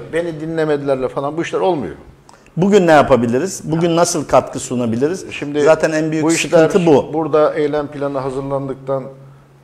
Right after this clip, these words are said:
Speaker 1: beş dakika sonra aynı otelin arkasındaki başka bir otelde Ekrem İmamoğlu, diğer C H P'li belediye başkanları bir araya gelip sohbet, muhabbet, kay-, çay kahve içmekle de olmuyor.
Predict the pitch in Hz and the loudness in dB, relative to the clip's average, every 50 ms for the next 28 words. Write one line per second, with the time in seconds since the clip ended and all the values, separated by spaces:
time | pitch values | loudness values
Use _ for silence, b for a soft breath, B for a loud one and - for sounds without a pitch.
0 | _ - - 156 156 - - - 135 113 - 123 113 101 - - 110 104 107 110 | _ -4 0 0 0 0 -2 -4 -4 -4 -4 -6 -8 -8 -6 -8 -8 -6 -6 -8
1 | 104 78 131 143 143 139 131 123 123 - 135 117 117 120 117 110 - 117 107 - | -6 -4 -4 -4 -4 -4 -6 -6 -6 -6 -10 -8 -6 -6 -8 -8 -8 -10 -12 -12
2 | 104 104 104 104 110 101 113 131 127 - - 139 127 120 117 110 107 - 117 107 | -12 -14 -14 -14 -10 -4 -2 -2 -2 -2 -4 -8 -6 -4 -6 -6 -4 -4 -6 -4
3 | 110 101 107 107 101 - B B B B B B B - 127 123 123 135 135 135 | -4 -4 -6 -6 -6 -10 B B B B B B B -10 -10 -8 -8 -8 -8 -6
4 | 131 135 131 131 127 123 120 123 120 117 113 107 107 107 107 - - - - - | -6 -6 -4 -4 -4 -4 -4 -4 -4 -4 -4 -4 -6 -6 -8 -8 -12 -18 -16 -8
5 | 120 131 127 127 120 110 120 123 123 117 123 127 117 117 110 117 117 117 113 123 | -2 2 2 2 2 0 -2 -2 -2 -2 -2 -4 -6 -4 -6 -4 -6 -4 -4 -4
6 | 120 113 117 113 - - 123 117 113 110 107 104 107 110 120 117 117 117 113 113 | -4 -4 -4 -8 -8 -8 -10 -10 -8 -6 -8 -8 -6 -6 -6 -6 -4 -4 -4 -6
7 | 110 104 117 113 104 - - b b b b b b b b _ - - 143 131 | -6 -6 -8 -10 -10 -12 -14 b b b b b b b b _ -4 -2 -2 -2
8 | 135 131 131 127 - 127 127 123 117 113 120 117 - - - 127 117 107 90 - | 0 -2 -4 -4 -4 -4 -4 -4 -2 -4 -6 -8 -8 -6 -4 -4 -4 -4 -8 -12
9 | - - 127 123 120 - 127 123 123 120 120 120 120 127 120 - 127 127 120 117 | -10 -4 -4 -4 -4 -2 -4 -4 -4 -4 -8 -10 -8 -10 -10 -6 -6 -6 -4 -4
10 | 104 101 87 85 85 90 101 | -4 -4 -6 -8 -12 -12 -14